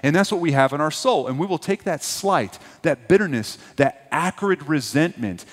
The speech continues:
and we could put it in our soul, and like an echo chamber, it gets louder and louder and louder, and we rehearse it, and we rehearse it, and we practice it,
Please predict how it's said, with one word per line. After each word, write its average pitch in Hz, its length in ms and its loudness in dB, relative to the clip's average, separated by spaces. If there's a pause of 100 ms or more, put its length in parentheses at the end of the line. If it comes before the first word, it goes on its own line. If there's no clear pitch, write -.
(100)
and 127 80 -4
we 143 80 0
could - 140 -6
put 180 160 0
it 208 80 0
in 196 100 -6
our 180 140 -4
soul, 156 260 0
and 123 140 0
like 135 180 2
an 135 140 -10
echo 156 240 -4
chamber, 107 320 -4
it 107 40 -16
gets 117 160 -6
louder 123 600 -4 (240)
and 90 180 -10
louder 135 560 -2 (160)
and 90 160 -8
louder, 147 520 0
and 113 160 -8
we 110 80 -6
rehearse 127 580 -6
it, 151 260 -2
and 110 140 -8
we 110 80 -6
rehearse 127 500 -4
it, 147 200 -2
and 113 100 -8
we 110 80 -6
practice 143 760 -2
it, 165 280 -6